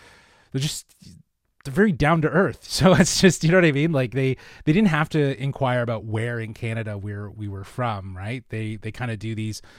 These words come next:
on the regular. And, you know, it was a, uh, it was a topic of conversation. So I thought that was kinda,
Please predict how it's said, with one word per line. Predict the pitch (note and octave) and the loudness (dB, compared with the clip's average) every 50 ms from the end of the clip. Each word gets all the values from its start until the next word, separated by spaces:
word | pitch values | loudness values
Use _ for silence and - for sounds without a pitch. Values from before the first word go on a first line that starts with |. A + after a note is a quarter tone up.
| - - - | -20 -20 -12
on | - A#2+ B2+ B2 | -8 -8 -6 -6
the | A2+ | -4
regular. | G#2 B2+ C#3+ B2 G#2+ G2 F2 F2 F2 F#2 | -4 -4 -4 -4 -4 -6 -8 -8 -8 -10
And, | F#2 G2 F#2 G2 G2 G2 | -10 -10 -10 -10 -10 -10
you | A#2 A2+ | -8 -8
know, | G#2 A2+ A#2 | -6 -6 -8
it | G#2+ A#2 G#2+ | -10 -10 -10
was | G2+ A#2 A2 G#2 G#2+ | -8 -8 -6 -6 -6
a, | A#2 A#2 A#2+ A#2+ A#2+ A#2+ | -4 -4 -4 -4 -4 -4
uh, | A#2+ A#2+ A#2+ | -6 -6 -8
it | - - | -8 -8
was | B2+ C3 | -8 -8
a | C#3+ | -6
topic | - D3 C#3 C#3+ - E3+ E3+ | -6 -8 -6 -6 -6 -6 -8
of | E3 - | -8 -6
conversation. | - D#3 D#3+ E3 D3+ - F3+ F#3 - - F#2+ | -6 -4 -4 -4 -6 -6 -8 -8 -8 -10 -12
So | - - | -10 -10
I | A#2 | -10
thought | - C#3+ C3+ | -10 -8 -8
that | - A2+ | -8 -8
was | B2 C3+ - | -10 -10 -10
kinda, | - - C#3 C#3 C#3 C#3 | -8 -8 -6 -6 -6 -6